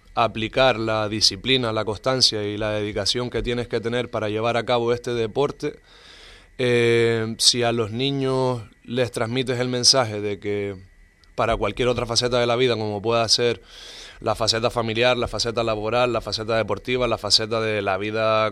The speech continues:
en, en sociedad, eh, la actitud que tengas que tener con tus amigos, la actitud que tengas que tener con tu pareja,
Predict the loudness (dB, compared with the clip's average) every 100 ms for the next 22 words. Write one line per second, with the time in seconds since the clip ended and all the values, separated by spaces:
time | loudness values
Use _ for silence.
0 | -4 -12 -8 -6 -4 -6 -6 -8 -8 -4
1 | 0 0 0 0 -2 -4 -14 -10 -8 -8
2 | -10 _ -10 -8 -6 -6 -4 -4 -4 -6
3 | -4 -4 -4 -6 -6 -8 -8 -8 -10 -10
4 | -6 0 0 0 -4 -6 -4 -6 -6 -8
5 | -6 -8 -4 -4 -4 -8